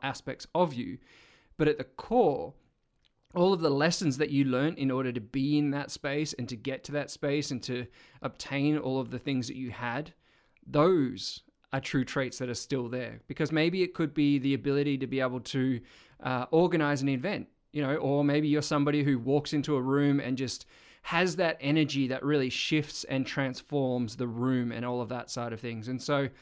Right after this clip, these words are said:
you know, these are things that too often what I've found is our true traits are the things that we downplay the most.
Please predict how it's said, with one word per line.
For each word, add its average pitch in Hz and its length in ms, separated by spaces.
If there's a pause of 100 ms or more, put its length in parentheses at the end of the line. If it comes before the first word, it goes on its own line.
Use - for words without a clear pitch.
(200)
you 165 100
know, 165 120
these 175 280
are 190 60
things 180 400
that 147 220 (1200)
too 254 240
often 139 640
what 147 220
I've 151 240
found 139 480
is 135 520 (440)
our 175 140
true 202 320
traits 147 500
are 139 60
the 147 100
things 143 340
that 156 100
we 135 100
downplay 127 640
the 117 120
most. 113 500